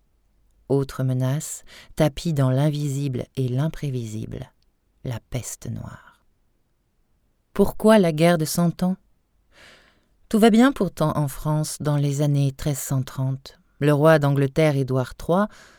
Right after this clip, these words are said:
a prêté l'hommage à son suzerain, le nouveau roi de France, Philippe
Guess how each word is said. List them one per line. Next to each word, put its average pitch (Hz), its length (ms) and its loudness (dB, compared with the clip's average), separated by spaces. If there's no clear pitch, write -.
a 151 80 0
prêté 202 320 4
l'hommage 156 380 4
à 139 80 -2
son 139 180 -4
suzerain, 135 560 -6
le 139 140 2
nouveau 143 360 2
roi 131 220 -2
de 123 80 -4
France, 147 480 -2
Philippe 175 420 0